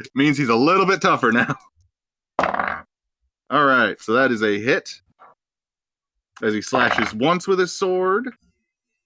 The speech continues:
for damage. Let me reduce his H P by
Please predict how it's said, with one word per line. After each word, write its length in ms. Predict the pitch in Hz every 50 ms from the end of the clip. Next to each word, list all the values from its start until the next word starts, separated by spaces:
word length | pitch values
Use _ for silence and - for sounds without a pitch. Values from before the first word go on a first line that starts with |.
| _ _ _
for 920 | _ - 123 113 104 98 98 92 78 67 65 60 53 55 50 50 - _ _ _ _
damage. 720 | - 87 69 58 65 69 76 87 101 104 120 233 _ - - - - - - - _
Let 120 | - -
me 320 | - - - - - - _ _ _ _ _ _ _ _ _ _ _
reduce 260 | - - - - -
his 200 | - 110 107 110 107
H 180 | 101 104 - - _
P 220 | - 139 160 180 170
by 440 | - - 67 58 50 50 50 50